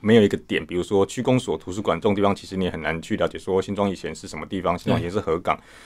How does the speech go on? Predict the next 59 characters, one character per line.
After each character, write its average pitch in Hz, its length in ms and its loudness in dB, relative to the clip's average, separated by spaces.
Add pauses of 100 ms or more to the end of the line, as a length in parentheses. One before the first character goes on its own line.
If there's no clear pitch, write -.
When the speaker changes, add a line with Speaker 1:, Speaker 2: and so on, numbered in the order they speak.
(120)
Speaker 1:
所 156 140 6
以 - 20 12
我 131 60 10
觉 107 140 2
得 107 120 8
是 120 200 2
透 135 180 4
过 127 140 8
这 123 100 4
样 117 60 8
一 - 20 4
个 107 60 4
媒 90 200 4
介， 101 160 2
比 90 120 0
如 90 40 0
说 123 120 6
我 101 40 8
们 92 80 2
现 113 140 2
在 107 80 6
是 101 160 -4
透 104 180 2
过、 90 400 6
呃， 85 80 8
线 113 160 2
上 101 140 4
贩 104 160 4
售， 92 100 2
还 95 100 4
有 87 80 6
在 95 180 4
全 90 340 -4
新 107 180 0
庄 104 140 6
的 90 60 2
咖 98 160 0
啡 92 120 4
店， 90 240 2 (400)
所 151 160 6
以 - 20 10
你 123 60 10
有 123 80 10
可 - 80 6
能 104 80 6
进 113 100 6
咖 110 120 6
啡 113 60 6
店 110 100 2
喝 110 100 4
咖 98 140 2
啡， 95 140 4
你 82 40 -2
就 90 80 -2
顺 101 180 -4
手 85 100 -8
拿 78 140 -6
起 151 100 2
来 139 60 6